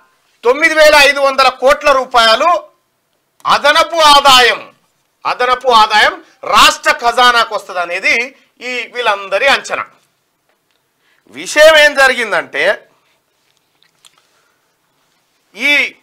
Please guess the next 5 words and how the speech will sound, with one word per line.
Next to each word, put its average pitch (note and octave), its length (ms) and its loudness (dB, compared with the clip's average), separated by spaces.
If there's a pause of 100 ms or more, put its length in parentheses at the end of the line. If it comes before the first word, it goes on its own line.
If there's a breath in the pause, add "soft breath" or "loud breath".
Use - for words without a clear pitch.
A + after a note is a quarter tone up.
(380)
ప్రభుత్వం C#4+ 440 2 (120)
ఆమోదించి C4+ 520 0 (680)
లెఫ్టినెంట్ D#4 500 -2
గవర్నర్ C4 400 2
ఎవరైతే A#3+ 280 -2